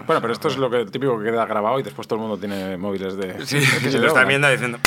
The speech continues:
Speaker 2: "Me cierro, no, que se me cago en la mano, este
Speaker 1: Cierro
Speaker 2: idiota".
Speaker 1: eso que dice Uri Sabat, que es idiota.
Speaker 2: Este idiota. <laughs> Eh, bueno,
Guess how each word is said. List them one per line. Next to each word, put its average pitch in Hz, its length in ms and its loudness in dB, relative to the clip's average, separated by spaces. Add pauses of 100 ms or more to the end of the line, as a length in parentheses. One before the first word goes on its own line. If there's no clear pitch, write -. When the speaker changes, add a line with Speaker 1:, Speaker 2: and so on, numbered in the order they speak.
Speaker 2:
"Me 127 120 -8
cierro, 135 220 0
no, 143 80 0
que 110 100 -2
se - 80 -8
me 113 100 -6
cago 123 220 0
en 123 60 0
la 123 60 2
mano, 135 200 2
este 143 240 -4
Speaker 1:
Cierro 147 180 4
Speaker 2:
idiota". 147 160 4
Speaker 1:
eso 143 160 0
que 143 80 0
dice 139 240 0
Uri 120 160 -4
Sabat, 120 220 -2
que 131 80 -6
es 127 60 -6
idiota. 120 300 -4
Speaker 2:
Este 120 140 0
idiota. 127 340 2
<laughs> - 160 -2 (920)
Eh, 139 360 2
bueno, 156 160 6